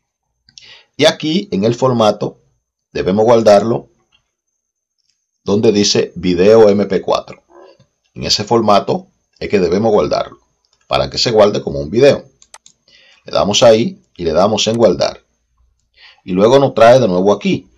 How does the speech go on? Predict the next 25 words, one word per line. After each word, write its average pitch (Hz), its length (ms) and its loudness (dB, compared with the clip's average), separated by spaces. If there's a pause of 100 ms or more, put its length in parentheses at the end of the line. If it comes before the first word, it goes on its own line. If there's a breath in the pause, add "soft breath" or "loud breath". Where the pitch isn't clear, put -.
(680)
Pero 139 240 4
debemos 127 280 0
tener 131 280 -2 (280)
cuidado 123 400 2
con 127 160 2
algo 107 260 0
y 90 100 2
es 92 120 -2
que 113 100 -2
no 101 140 -2
de-, 110 180 0
no 95 140 -2
debemos 113 460 0
salir 104 380 -2
de 98 60 -2
PowerPoint 101 720 -2 (720 soft breath)
hasta 107 320 -4
que 95 140 -4
esto 110 180 -6
aquí 117 380 -8 (1200)
no 101 280 -2
se 107 200 -4
cargue 113 400 2
por 92 180 -6
completo. - 580 -14